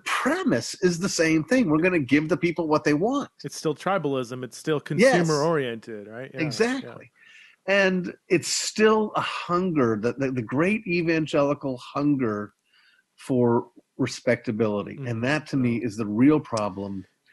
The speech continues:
Speaker 1: in the
Speaker 2: Yes.
Speaker 1: Reformed world. The Reformed world thinks that the way to maintain the respectability is to look down their noses at the worldliness of the young restless reforms and the,
Speaker 2: Mm-hmm.
Speaker 1: and the guys in the, in the skinny jeans.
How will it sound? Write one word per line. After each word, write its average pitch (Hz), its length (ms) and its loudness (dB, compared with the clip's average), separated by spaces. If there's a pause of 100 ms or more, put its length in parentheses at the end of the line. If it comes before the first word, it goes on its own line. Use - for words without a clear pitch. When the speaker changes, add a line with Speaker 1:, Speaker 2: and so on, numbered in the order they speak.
(340)
Speaker 1:
in 123 60 0
the 113 60 0
Speaker 2:
Yes. 110 60 0
Speaker 1:
Reformed 110 380 -2
world. 101 220 0
The 98 60 -4
Reformed 196 480 2
world 117 380 4
thinks 123 240 -2
that 113 140 -6
the 117 80 -2
way 143 260 4
to 151 120 0
maintain 135 480 0
the 139 100 2
respectability 117 1080 0 (480)
is 135 200 4
to 143 100 4
look 160 220 6
down 151 240 4
their 127 140 4
noses 123 960 2 (320)
at 120 160 0
the 123 80 4
worldliness 135 840 4 (100)
of 120 420 2 (160)
the 113 500 2
young 131 240 2
restless 120 460 -2
reforms 113 640 -4
and 110 200 -4
the, 107 120 -2
Speaker 2:
Mm-hmm. 98 140 -10
Speaker 1:
and 107 100 -8
the 104 40 -8
guys 113 320 -2
in 107 120 -6
the, 104 360 -8
in 107 80 -6
the 104 160 -8
skinny 131 380 0
jeans. 98 600 -8